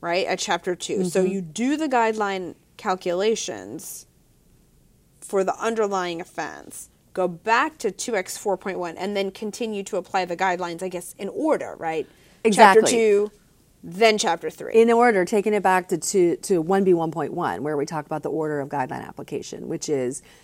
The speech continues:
Speaker 2: you start in Chapter One, move your way to Chapter Two,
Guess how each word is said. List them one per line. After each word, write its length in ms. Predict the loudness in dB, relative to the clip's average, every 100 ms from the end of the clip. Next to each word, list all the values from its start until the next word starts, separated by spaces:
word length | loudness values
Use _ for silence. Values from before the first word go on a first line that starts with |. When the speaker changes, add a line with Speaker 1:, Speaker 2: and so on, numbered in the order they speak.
| _ -12
Speaker 2:
you 60 |
start 200 | 0 2
in 80 | 2
Chapter 280 | 0 -2 -2
One, 440 | -4 -6 -8 -12 _ -10
move 180 | -8 -6
your 80 | -4
way 120 | -2
to 80 | -4
Chapter 320 | -6 -8 -10
Two, 540 | -2 0 2 0 -6